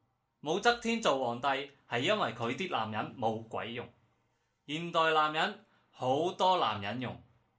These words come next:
甚至一日一個老公，今日梅西，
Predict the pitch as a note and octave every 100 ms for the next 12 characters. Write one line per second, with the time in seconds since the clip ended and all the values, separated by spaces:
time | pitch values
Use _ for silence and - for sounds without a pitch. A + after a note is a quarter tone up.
0 | _ _ - - A#2+ B2+ D3 C#3+ C#3+ -
1 | _ D3 - A#2 A2+ C3 B2+ A2 G2+ G#2
2 | A2 G#2+ G#2 F#2+ _ _ _ _ E3+ F3
3 | C#3 B2 A2+ A#2+